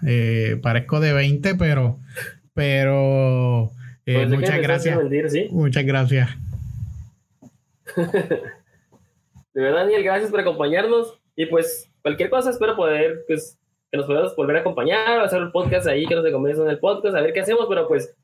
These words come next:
Speaker 2: qué bueno que puedo tener tu amistad y que cuento contigo, de verdad, muchas gracias.
Speaker 1: No, gracias a ti, sabes que mis redes están disponibles para lo que quieras, cualquier invento,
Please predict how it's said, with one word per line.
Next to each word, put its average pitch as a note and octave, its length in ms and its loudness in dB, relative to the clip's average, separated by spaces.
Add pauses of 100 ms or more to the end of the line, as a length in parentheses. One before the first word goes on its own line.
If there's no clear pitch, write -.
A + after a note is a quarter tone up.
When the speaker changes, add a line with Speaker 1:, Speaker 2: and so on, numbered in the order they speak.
(320)
Speaker 2:
qué D3 80 -2
bueno F3+ 200 2
que F3+ 80 -6
puedo F3+ 200 0
tener E3+ 320 0 (240)
tu F3 60 0
amistad E3 300 0
y A3 60 -2
que F3+ 120 0
cuento E3 180 0
contigo, E3 280 0
de E3 60 4
verdad, D3+ 200 2
muchas E3+ 180 -2
gracias. D#3+ 380 0 (100)
Speaker 1:
No, D#3 320 2
gracias D#3 360 2
a E3+ 100 0
ti, F3+ 260 2
sabes D#3 260 0
que E3 120 -2
mis D#3 180 2
redes D3+ 320 2
están D#3+ 460 2
disponibles D#3+ 640 0
para D3 260 2
lo C#3 200 0
que C3 440 2
quieras, D#3+ 420 0
cualquier C3 380 0
invento, F#3 720 2